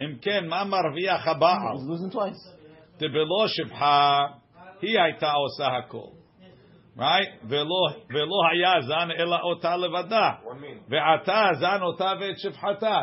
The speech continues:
Speaker 1: Tough look, you, you marry such a, a, a, a woman from a wealthy family,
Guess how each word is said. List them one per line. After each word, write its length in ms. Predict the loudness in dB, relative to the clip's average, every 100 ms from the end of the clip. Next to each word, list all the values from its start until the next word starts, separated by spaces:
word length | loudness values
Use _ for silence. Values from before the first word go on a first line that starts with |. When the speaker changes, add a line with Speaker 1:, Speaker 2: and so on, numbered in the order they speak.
| -2 -8
Speaker 1:
Tough 240 | -10 -8
look, 220 | -6 -6
you, 140 | -10 -18 -18
you 120 | -14 -8
marry 340 | -4 -2 -4
such 260 | -4 -6 -6
a, 60 |
a, 20 |
a, 640 | -10 -4 -4 -4 -6 -4 -2
a 100 | -2
woman 260 | 0 -2 -4
from 200 | -4 -2
a 40 |
wealthy 360 | 0 -2 -2 -6
family, 520 | -4 -4 -4 -6 -8